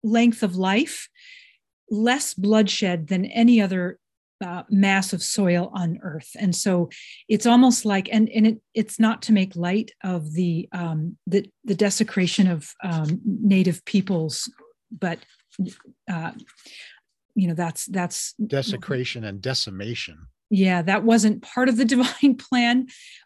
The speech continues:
Speaker 1: Um, and it's terrible. And it's still less than any other countries or soils have, have had in terms of bloodshed over time on their lands. And what's interesting about the word America is that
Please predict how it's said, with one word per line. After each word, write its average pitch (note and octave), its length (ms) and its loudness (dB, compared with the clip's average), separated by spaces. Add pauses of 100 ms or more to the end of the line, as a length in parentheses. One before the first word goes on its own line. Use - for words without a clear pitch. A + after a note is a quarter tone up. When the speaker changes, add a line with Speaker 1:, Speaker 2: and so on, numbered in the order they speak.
Speaker 1:
Um, F#3+ 420 -4 (100)
and G3 120 -2
it's - 200 -10
terrible. A3 540 2 (220)
And G3+ 440 2
it's G#3 260 -6
still A3 360 0
less G3+ 280 -2
than F#3+ 160 -2
any F#3 220 0
other F3 420 -6
countries D#3+ 520 -4
or D#3 140 -6
soils D#3+ 520 -2
have, D3+ 160 -10
have - 300 -8 (160)
had E3 360 -4
in D#3+ 100 -6
terms F3+ 260 -2
of F3 120 -6
bloodshed E3 560 -4
over E3+ 200 -2
time D#3+ 340 -2
on D#3 120 -4
their D#3+ 220 -6 (320)
lands. E3 500 0 (1040)
And A#3 360 8
what's B3 260 2
interesting D#4 520 2
about G#3 320 2
the F#3 100 -2
word F#3 720 0
America G3 880 -4 (680)
is A#3 320 4
that G3+ 380 2